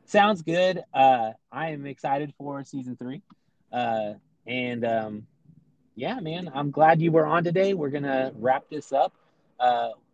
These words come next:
thank you everyone for listening. And again, Brian's is the Beer Cannon Podcast. It is good times, especially I got a lot of fe-, friends and listeners that are beer enthusiasts, so I'm sure they would enjoy checking it out. And I was actually a guest,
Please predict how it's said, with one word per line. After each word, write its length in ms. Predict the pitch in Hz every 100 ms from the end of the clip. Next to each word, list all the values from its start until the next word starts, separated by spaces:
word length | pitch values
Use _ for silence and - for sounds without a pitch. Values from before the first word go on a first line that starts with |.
| _ _
thank 220 | 151 143
you 60 | 143
everyone 380 | 139 143 139 147
for 160 | - 113
listening. 500 | 131 143 165 185 175 _
And 420 | 123 120 117 117 _
again, 520 | 123 117 127 143 165 - -
Brian's 500 | 110 120 131 131 120
is 200 | 117 104
the 240 | 117 113 110
Beer 180 | 117 123
Cannon 340 | 120 131 120 104
Podcast. 640 | 120 123 - 147 180 - _ _ _ -
It 140 | 110
is 240 | 113 98 - -
good 220 | 113 123 - -
times, 300 | 120 131 147
especially 460 | - 143 156 160 127
I 160 | 127
got 160 | 127 131
a 40 |
lot 180 | 127 139
of 160 | 139 123
fe-, 140 | 143 139 _
friends 360 | 143 147 151 131
and 140 | 120
listeners 440 | 139 147 143 139
that 220 | 127 120 113
are 180 | 117 113
beer 300 | 127 131 131
enthusiasts, 600 | 120 143 120 107 101 -
so 240 | 110 110
I'm 100 | 113
sure 360 | 107 123 117 117 _ _ _ _
they 80 | 117
would 140 | 123 113
enjoy 560 | 107 123 117 113 110 _ _ _ _
checking 320 | - 139 - 117
it 120 | 117
out. 160 | 123 127
And 120 | 131
I 100 | 143
was 140 | 143 139
actually 300 | 151 - 143
a 40 |
guest, 460 | 135 143 - -